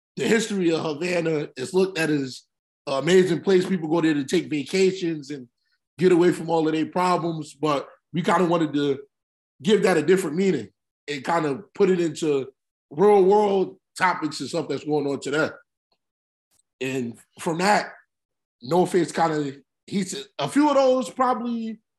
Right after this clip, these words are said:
the first two or three sessions was beats he already had made. And once we came with the title, I came with the lyrics. And at the end of that,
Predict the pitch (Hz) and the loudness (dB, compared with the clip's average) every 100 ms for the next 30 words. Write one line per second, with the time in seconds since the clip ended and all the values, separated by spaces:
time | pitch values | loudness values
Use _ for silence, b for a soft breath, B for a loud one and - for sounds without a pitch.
0 | _ _ _ _ 151 220 214 - 240 208 | _ _ _ _ -4 2 0 2 2 2
1 | 214 - 233 - 190 147 117 175 185 - | 0 0 0 0 -6 -6 -4 -2 -2 -2
2 | 190 170 156 127 170 147 - 185 120 - | 0 0 -2 0 0 -2 -2 -4 -4 -14
3 | _ _ _ _ _ _ _ _ _ - | _ _ _ _ _ _ _ _ _ -8
4 | 139 131 123 - _ 98 113 185 185 196 | -6 -6 -8 -12 _ -14 0 0 0 0
5 | 220 185 165 143 170 196 196 175 165 - | 2 2 0 -6 -2 0 2 0 -4 -10
6 | _ _ _ _ _ _ 135 156 190 165 | _ _ _ _ _ _ -6 -2 -2 0
7 | 151 151 165 190 180 160 - - 147 135 | -2 0 4 6 4 2 -6 -14 -8 -6
8 | 120 - 139 131 143 160 170 156 185 196 | -8 -8 -6 -6 -4 -2 -2 2 4 2